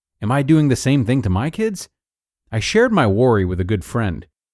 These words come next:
He has a struggling website design business that has not moved out of the startup phase ten years on. He's anything but wealthy. But his bills are paid, and his family doesn't go hungry.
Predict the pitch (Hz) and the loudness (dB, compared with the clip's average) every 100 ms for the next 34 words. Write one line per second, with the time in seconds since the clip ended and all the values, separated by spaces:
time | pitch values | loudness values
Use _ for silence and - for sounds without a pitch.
0 | _ _ _ - 156 135 113 104 101 - | _ _ _ 0 2 4 4 2 0 0
1 | 131 127 120 110 110 131 - 104 95 95 | 0 2 2 0 0 0 0 -2 0 -2
2 | 98 95 90 95 92 101 - 95 95 110 | 0 0 2 0 0 -2 0 0 2 2
3 | 113 110 107 104 104 95 92 - 123 117 | 0 0 0 2 0 0 -4 0 2 2
4 | 87 - 90 87 85 - 113 98 92 87 | 0 -2 -2 -2 -4 -2 0 2 2 0
5 | 113 85 73 _ _ _ _ - 110 98 | -2 -4 -8 _ _ _ _ -6 -2 -2
6 | 127 156 151 123 104 117 82 104 110 76 | 0 0 2 0 0 0 0 -2 -2 -6
7 | - _ _ _ _ _ - 165 131 127 | -14 _ _ _ _ _ -2 0 0 -2
8 | 101 170 165 135 - 190 139 104 _ _ | 2 0 2 -2 0 0 0 -4 _ _
9 | - 123 120 127 170 156 123 131 135 139 | -4 -2 0 0 0 0 -2 -2 0 0
10 | 127 160 92 60 | 0 -2 -4 -8